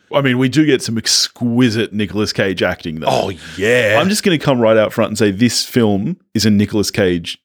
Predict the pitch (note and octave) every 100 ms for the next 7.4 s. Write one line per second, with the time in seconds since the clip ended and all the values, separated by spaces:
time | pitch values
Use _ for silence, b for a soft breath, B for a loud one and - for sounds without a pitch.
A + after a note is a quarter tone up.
0 | _ _ - _ _ G#2 G#2 F2 G2 E2
1 | E2+ _ B2+ C3 A2+ - - C#3+ C#3 E3+
2 | B2 A#2+ B2+ - A2 A#2+ A2+ A2 G#2 G#2
3 | G2 C3+ - - G2+ G#2 G#2 G2+ G#2 G#2
4 | - G#2+ G2 F#2 G2 G2 F#2+ - F#2+ G2+
5 | F#2+ F#2 F#2 F#2 F#2 F2 F#2+ F2 F2+ F#2
6 | E2+ G1+ - - A#3 B3+ C4+ D4 D4 A3+
7 | - B2 G#2